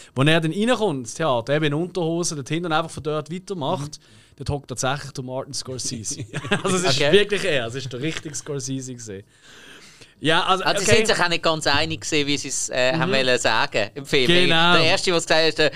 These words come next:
Speaker 3: Martin Scorsese und dann nachher so
Speaker 1: Mhm.
Speaker 3: Scorsese.
Speaker 1: Äh, da
Speaker 3: Ja.
Speaker 1: gibt's, glaub ich, auch hunderttausend,
Speaker 3: Ja,
Speaker 1: müssen wir
Speaker 3: ja,
Speaker 1: mal ihn selber
Speaker 3: wirklich.
Speaker 1: fragen, ja.
Speaker 3: Ja.
Speaker 1: Also, Marty, wenn wir ihn ja dürfen nennen, wenn du mal willst mitmachen im Podcast, einfach melden, ist kein Problem.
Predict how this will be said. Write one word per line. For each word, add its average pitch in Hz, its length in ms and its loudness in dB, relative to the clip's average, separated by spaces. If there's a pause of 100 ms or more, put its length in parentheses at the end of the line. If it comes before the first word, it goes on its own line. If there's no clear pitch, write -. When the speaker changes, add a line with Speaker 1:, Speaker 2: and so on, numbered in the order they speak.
(160)
Speaker 3:
Martin 147 280 -2
Scorsese 165 1160 -6
und 143 120 -10
dann 143 120 0
nachher 143 260 -2
so 139 60 2 (200)
Speaker 1:
Mhm. 180 40 -6
Speaker 3:
Scorsese. 165 920 -6 (1160)
Speaker 1:
Äh, 135 140 -2
da 135 140 0
Speaker 3:
Ja. 120 60 -4
Speaker 1:
gibt's, 151 260 2
glaub 131 180 2
ich, 123 60 -2
auch 127 180 2
hunderttausend, 131 440 -4
Speaker 3:
Ja, 131 80 6
Speaker 1:
müssen 143 120 4
wir - 80 4
Speaker 3:
ja, 131 100 4
Speaker 1:
mal 127 80 -2
ihn 123 100 -6
selber 120 240 0
Speaker 3:
wirklich. 120 160 -6
Speaker 1:
fragen, 110 400 0
ja. 98 100 -2
Speaker 3:
Ja. 113 60 -6 (500)
Speaker 1:
Also, 151 340 4 (400)
Marty, 185 440 2 (120)
wenn 131 180 -2
wir 139 140 4
ihn 139 80 0
ja 131 100 0
dürfen 123 300 2
nennen, 131 320 0 (500)
wenn 143 160 2
du 156 80 2
mal 143 200 4
willst 135 240 0
mitmachen 131 520 -4
im 113 100 -4
Podcast, 110 400 -6
einfach 95 260 -6
melden, 78 280 -14
ist 69 100 -20
kein 50 120 -20
Problem. - 180 -20